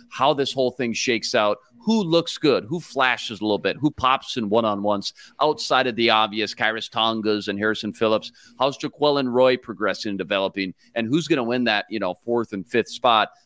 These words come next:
Assezi, Jonathan Bullard, the veteran. You mentioned Ross Blacklock. He's nowhere to be found. And same with the offensive line. How's the continuity look with the starting five?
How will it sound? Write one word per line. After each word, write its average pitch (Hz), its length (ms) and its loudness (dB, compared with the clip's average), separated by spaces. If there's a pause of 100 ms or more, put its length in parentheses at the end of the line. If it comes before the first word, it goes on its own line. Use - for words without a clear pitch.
Assezi, 131 680 0
Jonathan 117 500 -2
Bullard, 123 400 2
the 101 60 -6
veteran. 123 720 0 (180)
You 110 100 0
mentioned 113 320 -4
Ross 113 280 0
Blacklock. 120 580 0
He's 110 180 -6
nowhere 117 280 2
to 104 60 -4
be 101 120 -4
found. 110 460 0 (240)
And 135 120 0
same 170 200 0
with 185 80 -6
the 143 100 2
offensive 151 480 0
line. 120 340 0
How's 131 220 0
the - 60 -10
continuity 139 580 0
look 120 240 0
with 117 100 -10
the - 60 -20
starting 110 380 0
five? 117 400 2